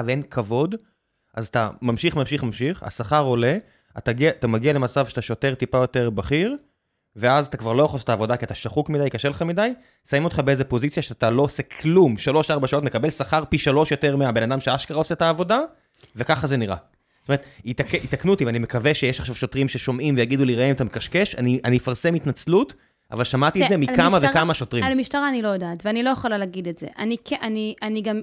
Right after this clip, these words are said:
Speaker 2: כן יכולה להגיד לך משהו שאולי הוא לא שם כל כך פופולרי, אבל זה גם בסדר שמישהו אחרי שלושים שנה או עשרים וחמש שנה,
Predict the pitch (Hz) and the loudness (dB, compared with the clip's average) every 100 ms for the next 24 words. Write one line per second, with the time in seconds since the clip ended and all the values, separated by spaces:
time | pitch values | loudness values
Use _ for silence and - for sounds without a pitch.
0 | - - 277 294 269 226 220 233 220 196 | -8 -4 0 0 0 -2 0 0 -2 -4
1 | 208 208 202 208 - 196 202 196 196 - | -8 -8 -10 -10 -10 -6 -6 -4 -8 -10
2 | 185 - - 190 - - 226 262 262 - | -14 -14 -14 -14 -12 -8 -8 -8 -10 -12
3 | 202 240 - - - _ - - 185 185 | -8 -8 -10 -20 -20 _ -20 -14 -10 -8
4 | 185 - 254 277 269 226 208 220 - 214 | -6 -4 -2 -2 -4 -4 -4 -6 -4 -6
5 | - 214 214 - 190 226 220 214 202 196 | -4 -4 -4 -6 -10 -8 -8 -8 -4 -4
6 | 185 - 214 208 202 202 202 - 190 214 | -4 -6 -8 -6 -6 -4 -6 -6 -4 -2